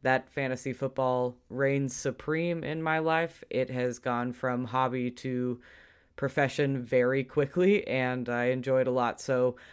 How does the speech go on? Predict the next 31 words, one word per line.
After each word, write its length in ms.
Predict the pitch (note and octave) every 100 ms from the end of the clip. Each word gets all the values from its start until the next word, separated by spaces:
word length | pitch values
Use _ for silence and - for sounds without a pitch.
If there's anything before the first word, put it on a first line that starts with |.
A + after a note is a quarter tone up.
| - -
I've 240 | C3+ C3+
been 160 | C#3 B2
keeping 320 | D3 C#3 C3+
a 140 | B2+
really 260 | B2 B2 B2
close 320 | C3+ B2 A#2+
eye 180 | A#2 C3
on 160 | C#3
James 320 | C3+ C#3 C#3+ C#3
Washington. 720 | C#3 C#3 D3 D3+ D3+ D#3 - - - _ B2+
I 100 | C#3
was 160 | B2+
hoping 400 | B2+ C#3 D3 C#3+
he 100 | C3+
would 200 | C#3+ G#2
land 260 | B2+ C3+ C3+
somewhere 320 | C#3 C#3 C3+
like 300 | C3 B2 C3
Dallas, 420 | C3+ C3 C3+ C3+
especially 560 | B2+ - B2+ B2 C#3 B2+
after 340 | A#2+ B2 C3+
they 220 | A#2+ B2
got 180 | B2 A#2+
rid 140 | A#2 A#2
of 140 | G#2+
Amari 320 | A#2 A2 F#2+
Cooper 400 | - F3 E3+ E3
this 180 | C#3+ C#3+
season. 460 | D3 C#3 D3 C#3 - - - - _
So 160 | -
I'm, 240 | D3 D3+